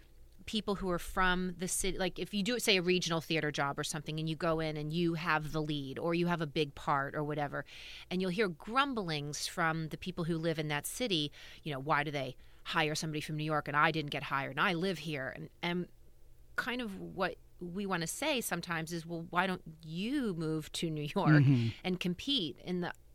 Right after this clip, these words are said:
Speaker 1: most difficult city in the world for this job and live in, you know, roach-infested two hundred square foot apartment
Speaker 2: Sure.
Speaker 1: or whatever it is,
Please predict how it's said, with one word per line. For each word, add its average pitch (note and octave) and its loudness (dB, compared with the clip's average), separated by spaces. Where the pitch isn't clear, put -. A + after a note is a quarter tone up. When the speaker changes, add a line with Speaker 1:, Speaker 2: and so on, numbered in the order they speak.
Speaker 1:
most F3+ -2
difficult F3+ -4
city F3+ 2
in E3+ 0
the D#3+ -2
world G#3 0
for F3+ -6
this D#3 -6
job F#3 0
and F#3 -2
live F#3+ 2
in, E3+ 0
you F#3 0
know, D#3 0
roach-infested F3 -2
two - -4
hundred E3+ 0
square E3 0
foot E3 0
apartment E3+ 2
Speaker 2:
Sure. D3 6
Speaker 1:
or E3+ 4
whatever F3+ 2
it G3 0
is, A3+ -2